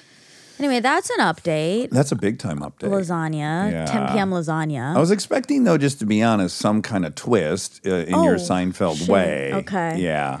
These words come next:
Speaker 2: Like,
Speaker 1: Well,
Speaker 2: you
Speaker 1: I don't wanna
Speaker 2: ordered
Speaker 1: invent a twist,
Speaker 2: Well,
Speaker 1: so
Speaker 2: I
Speaker 1: I'm
Speaker 2: know.
Speaker 1: just gonna
Speaker 2: I,
Speaker 1: have to
Speaker 2: I,
Speaker 1: own it.
Speaker 2: I appreciate your honesty, but I thought, you know, certainly you did an Instacart or some delivery thing and you didn't have that, so then you had to work with this, and then it showed up, and then you tried to take it out. You know, one of these
Speaker 1: Oh,
Speaker 2: kinda
Speaker 1: wow.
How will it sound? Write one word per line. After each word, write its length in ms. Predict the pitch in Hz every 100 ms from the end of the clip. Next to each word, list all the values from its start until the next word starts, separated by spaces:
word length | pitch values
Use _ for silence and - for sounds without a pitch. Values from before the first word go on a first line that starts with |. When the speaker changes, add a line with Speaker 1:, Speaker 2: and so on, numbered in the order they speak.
| -
Speaker 2:
Like, 180 | 98 95
Speaker 1:
Well, 120 | 110
Speaker 2:
you 60 | 359
Speaker 1:
I 40 |
don't 160 | 104 113
wanna 180 | 123 120
Speaker 2:
ordered 220 | 127 240
Speaker 1:
invent 360 | 117 208 214 214
a 80 | 190
twist, 500 | - - 156 156 156
Speaker 2:
Well, 120 | 117
Speaker 1:
so 60 | -
Speaker 2:
I 60 |
Speaker 1:
I'm 100 | 131
Speaker 2:
know. 260 | 127 113 101
Speaker 1:
just 180 | 87 78
gonna 160 | 185 180
Speaker 2:
I, 20 |
Speaker 1:
have 200 | 175 165
to 200 | 165 160 - -
Speaker 2:
I, 140 | -
Speaker 1:
own 120 | 175
it. 280 | 160 156 139
Speaker 2:
I 60 | 110
appreciate 420 | 113 127 131 117
your 140 | 92 85
honesty, 400 | 82 82 78 71
but 180 | 98
I 120 | 110 131
thought, 340 | 127 104 -
you 80 | 98
know, 340 | 85 73 73 - -
certainly 560 | - - 104 - 95 85
you 160 | 82
did 200 | 80 80
an 100 | 73
Instacart 680 | 73 76 - 71 - 71 65 69
or 60 | 67
some 400 | - 76 71 67
delivery 400 | 80 87 92 98
thing 340 | 90 92 90
and 100 | 87
you 60 | 80
didn't 120 | 82
have 220 | 92 76
that, 340 | 78 82 80 -
so 80 | 82
then 160 | 82
you 80 | 90
had 80 | 78
to 80 | 82
work 220 | 80 -
with 160 | 80
this, 280 | - 87 85
and 120 | 87
then 80 | 82
it 80 | 78
showed 300 | - 82 90
up, 240 | 110 104 -
and 100 | 90
then 80 |
you 60 | 85
tried 180 | - 80
to 60 |
take 200 | - -
it 120 | - 87
out. 200 | 92 -
You 60 |
know, 100 | 156
one 140 | 185 185
of 60 |
these 180 | 190 226
Speaker 1:
Oh, 20 | 208
Speaker 2:
kinda 140 | 180
Speaker 1:
wow. 420 | 165 175 185 156